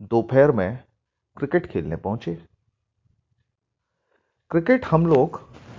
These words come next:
माहेश्वरी साहब की छत पर खेल रहे थे, क्योंकि उनकी छत सभी की छत से सबसे बड़ी थी। क्रिकेट खेलने वाले लोग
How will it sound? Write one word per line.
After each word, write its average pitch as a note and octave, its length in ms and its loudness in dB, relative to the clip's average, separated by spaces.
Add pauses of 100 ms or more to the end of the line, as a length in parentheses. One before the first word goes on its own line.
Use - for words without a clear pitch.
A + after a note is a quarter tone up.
(160)
माहेश्वरी A#2+ 640 2
साहब A#2+ 360 0
की B2+ 100 -4
छत A#2+ 280 -6
पर G#2 100 -2
खेल F2+ 200 -6
रहे C#2+ 240 -6
थे, - 160 -16 (1200)
क्योंकि G3 200 -4
उनकी F3+ 440 -2
छत - 360 -4 (1120)
सभी D#3 340 0
की G3 120 -4
छत - 280 -6
से C#3+ 140 -2
सबसे - 320 0
बड़ी F2+ 240 -2
थी। - 320 -16 (1700)
क्रिकेट G3+ 340 0
खेलने A#2+ 280 2
वाले A2+ 220 2
लोग G#2 260 0